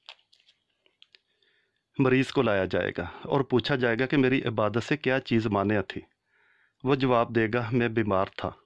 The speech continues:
अब सैयदना अय्यूब अलैहिस्सलाम को बीमारी की हालत में लाया जाएगा और पूछा जाएगा कि तुम ज़्यादा बीमार और लाचार थे या कि ये?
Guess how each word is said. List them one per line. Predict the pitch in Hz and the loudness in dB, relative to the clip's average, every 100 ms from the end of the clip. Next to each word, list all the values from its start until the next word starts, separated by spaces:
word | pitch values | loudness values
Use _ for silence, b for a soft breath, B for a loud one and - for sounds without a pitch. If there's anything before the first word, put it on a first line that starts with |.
| _ _ _ _ _ b b b - | _ _ _ _ _ b b b -6
अब | 127 | -6
सैयदना | - 135 131 139 | -2 0 2 2
अय्यूब | 139 123 117 120 | 0 2 2 2
अलैहिस्सलाम | - 113 104 127 113 110 110 | 0 -2 -2 -2 0 0 0
को | - 135 | 0 -2
बीमारी | 120 110 98 120 | 0 0 0 0
की | 131 | -2
हालत | 107 101 101 | -2 -4 -2
में | 113 | -2
लाया | 110 95 92 | 0 0 0
जाएगा | 95 85 - - _ _ _ b b b - | 0 -2 -6 -16 _ _ _ b b b -4
और | 123 | -2
पूछा | 123 120 113 139 | 0 0 0 0
जाएगा | 117 104 107 113 104 | 2 2 0 -4 -2
कि | 123 | -2
तुम | - 131 | 2 2
ज़्यादा | 127 113 117 | 2 2 2
बीमार | 110 110 104 110 - - | 0 0 0 -2 -4 -4
और | 113 | 0
लाचार | 107 101 104 98 - | 0 -2 -2 -2 -2
थे | 147 | -2
या | 127 107 | -2 0
कि | 113 | -2
ये? | 92 92 | 0 -2